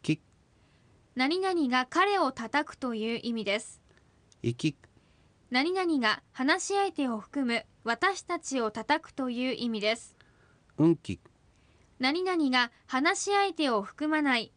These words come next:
Speaker 2: 私たちを叩くという意味です。
Speaker 1: えちき。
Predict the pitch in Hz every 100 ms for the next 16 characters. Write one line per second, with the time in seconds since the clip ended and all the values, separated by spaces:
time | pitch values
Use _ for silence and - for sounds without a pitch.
0 | - 220 349 370 - 349 - 254 220 220
1 | 208 311 320 - 269 233 254 254 240 226
2 | 202 220 - - _ _ _ _ 131 123
3 | 160 - 139